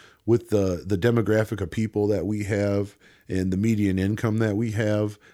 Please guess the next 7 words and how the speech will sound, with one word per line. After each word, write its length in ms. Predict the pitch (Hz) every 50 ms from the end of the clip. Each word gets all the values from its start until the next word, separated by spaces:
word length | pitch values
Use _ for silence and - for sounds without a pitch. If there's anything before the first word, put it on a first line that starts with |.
| _ -
after 440 | 110 123 131 - - 147 139 127 123
you 300 | 110 78 104 107 107 101
get 200 | 101 104 104 104
up 200 | 101 98 - -
past, 420 | - 110 101 98 95 - - - - -
I'll 200 | 95 92 95 92
say, 440 | - - 87 87 85 82 82 80